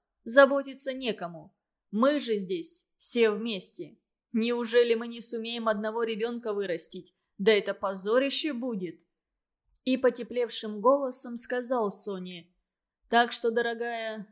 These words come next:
не сомневайся, вытянем, рожай на здоровье». Соня первая улыбнулась. И в улыбках других не было ничего обидного.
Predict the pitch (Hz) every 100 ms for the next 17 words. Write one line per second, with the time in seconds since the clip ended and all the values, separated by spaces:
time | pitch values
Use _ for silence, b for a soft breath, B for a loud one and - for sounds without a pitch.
0 | - 214 - 214 196 185 233 277 - 247
1 | 247 240 _ 185 190 285 285 262 254 240
2 | 233 _ _ _ - 202 190 170 208 269
3 | 262 240 208 196 190 175 165 165 165 _
4 | _ _ _ _ _ _ - - 269 311
5 | 285 277 - 240 233 226 220 220 220 220
6 | 214 190 202 196 180 170 - - _ _
7 | _ - 240 277 339 349 311 285 262 262
8 | 277 285 240 247 269 269 254 247 - 240
9 | 220 233 233 226 196 208 185 190 180 180